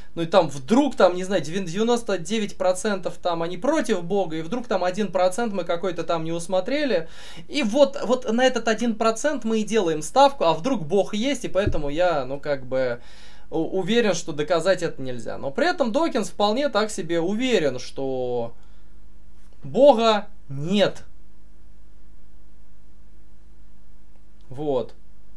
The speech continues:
Все очень просто. Э, Докинс крайне склонен полагать, что Бога не существует, поэтому он атеист.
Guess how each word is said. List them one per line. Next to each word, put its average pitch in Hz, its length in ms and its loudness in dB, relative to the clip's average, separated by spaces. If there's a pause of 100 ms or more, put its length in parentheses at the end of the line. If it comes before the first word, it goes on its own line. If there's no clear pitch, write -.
(2750)
Все 214 160 8
очень 208 260 6
просто. 151 500 2 (600)
Э, 147 800 8 (500)
Докинс 269 500 6
крайне 226 680 8
склонен 202 800 4
полагать, 160 640 6
что - 260 0
Бога 190 480 4
не 160 260 -2
существует, 135 840 -6
поэтому 180 540 2
он 214 280 2 (320)
атеист. 165 720 -2